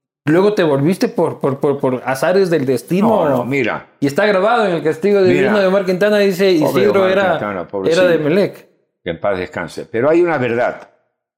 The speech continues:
Speaker 2: Cuando yo vengo de Ecuador, vengo de España, yo, el, el, el equipo que yo era aficionado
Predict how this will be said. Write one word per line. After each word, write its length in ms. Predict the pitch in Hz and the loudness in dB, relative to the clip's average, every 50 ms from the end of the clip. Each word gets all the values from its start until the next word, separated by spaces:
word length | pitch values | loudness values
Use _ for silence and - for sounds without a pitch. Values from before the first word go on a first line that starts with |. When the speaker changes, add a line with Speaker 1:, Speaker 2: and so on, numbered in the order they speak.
| _ _ _ | _ _ _
Speaker 2:
Cuando 180 | - 113 120 131 | -2 0 2 2
yo 160 | 147 175 180 | 2 2 2
vengo 280 | 185 196 190 185 185 175 | 2 0 -2 0 0 0
de 160 | 147 139 - | 0 0 -2
Ecuador, 640 | - - - 101 104 113 123 120 110 92 - - - | -4 -4 -2 -2 0 0 0 -2 -2 -4 -6 -10 -10
vengo 300 | 92 107 123 131 131 117 | -8 -6 -4 -4 -4 -4
de 80 | 104 90 | -4 -6
España, 640 | - - - 107 104 98 87 85 82 87 - _ _ _ _ _ _ _ | -8 -6 -4 -4 -4 -4 -6 -8 -12 -14 -16 _ _ _ _ _ _ _
yo, 380 | 110 127 143 156 151 147 - - | -2 0 2 2 0 -2 -4 -10
el, 300 | 85 101 110 107 104 - | -8 -6 -6 -6 -8 -8
el, 300 | - 98 98 98 - _ - | -8 -8 -8 -8 -10 _ -8
el 220 | 95 98 95 95 92 | -8 -6 -6 -6 -8
equipo 680 | 90 - - 160 175 156 - - 101 85 78 - _ _ _ _ _ _ _ _ _ _ _ _ _ - | -10 -8 -4 -4 -4 -4 -4 -4 -4 -4 -4 -8 _ _ _ _ _ _ _ _ _ _ _ _ _ -12
que 140 | - 78 | -10 -8
yo 160 | 82 107 123 131 | -4 -2 0 0
era 140 | 123 110 | 0 0
aficionado 840 | 101 - - 92 80 - - 78 78 87 104 110 110 95 82 69 65 | -2 -4 -8 -12 -12 -10 -10 -10 -10 -8 -6 -6 -6 -6 -6 -10 -14